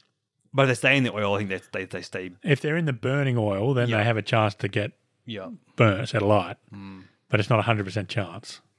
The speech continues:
Speaker 1: Okay.
Speaker 2: Doesn't seem to be. Haven't
Speaker 1: Interesting.
Speaker 2: experimented enough with them being oiled and hitting them with fire.
Speaker 1: Uh, that's the great
Speaker 2: I
Speaker 1: thing
Speaker 2: think
Speaker 1: about
Speaker 2: it's
Speaker 1: it.
Speaker 2: also there, it's, there's a saving throw sort of thing that they've got.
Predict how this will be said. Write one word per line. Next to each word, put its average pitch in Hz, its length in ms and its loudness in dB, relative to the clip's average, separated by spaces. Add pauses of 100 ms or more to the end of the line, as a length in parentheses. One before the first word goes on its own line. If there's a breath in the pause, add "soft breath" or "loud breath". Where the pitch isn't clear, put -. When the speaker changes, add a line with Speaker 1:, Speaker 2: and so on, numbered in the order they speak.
Speaker 1:
Okay. 98 420 -18 (200)
Speaker 2:
Doesn't 117 220 4
seem 104 200 2
to 95 80 -8
be. 85 220 -12 (1600 soft breath)
Haven't 143 260 4
Speaker 1:
Interesting. 147 100 4
Speaker 2:
experimented 127 520 4
enough 117 340 4
with 110 140 4
them 104 340 0
being 113 240 4
oiled 104 360 2
and 95 120 -2
hitting 104 180 -2
them 101 140 -2
with 95 100 -6
fire. 92 520 -4 (340 loud breath)
Speaker 1:
Uh, 117 160 2 (100)
that's 110 200 2
the 101 60 -2
great 98 140 0
Speaker 2:
I 123 80 2
Speaker 1:
thing 101 100 -6
Speaker 2:
think 147 180 0
Speaker 1:
about 165 100 2
Speaker 2:
it's - 100 -6
Speaker 1:
it. 165 40 2
Speaker 2:
also 156 300 2
there, 127 480 4
it's, 117 360 2
there's 113 200 2
a 107 60 -4
saving 113 380 2
throw 87 360 -4
sort 104 220 0
of 90 80 -10
thing 98 200 -4
that 110 120 -4
they've 90 160 -8
got. 95 240 -4